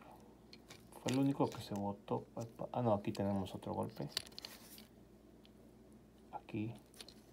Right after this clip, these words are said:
logran verlo, pero este detallamos igual. A este le hicimos un cambio ya que estaba un poco roto. Vean, este es el original,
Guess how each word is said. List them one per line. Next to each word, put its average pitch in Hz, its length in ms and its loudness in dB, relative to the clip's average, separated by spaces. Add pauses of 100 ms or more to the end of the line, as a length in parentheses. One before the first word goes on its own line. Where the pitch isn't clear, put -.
(1600)
logran 107 340 2
verlo, 117 440 4
pero 101 160 2
este 123 400 2 (2750)
detallamos 104 580 2
igual. 143 480 8 (320)
A - 180 10
este 196 260 12
le 156 80 12
hicimos 151 380 4
un 139 140 0
cambio 143 600 10
ya 135 180 2
que 151 60 0
estaba 135 220 0
un 135 140 0
poco 135 300 -2 (340)
roto. 120 420 4 (800)
Vean, 117 240 4
este 120 180 4
es - 100 2
el 127 120 8
original, 113 580 12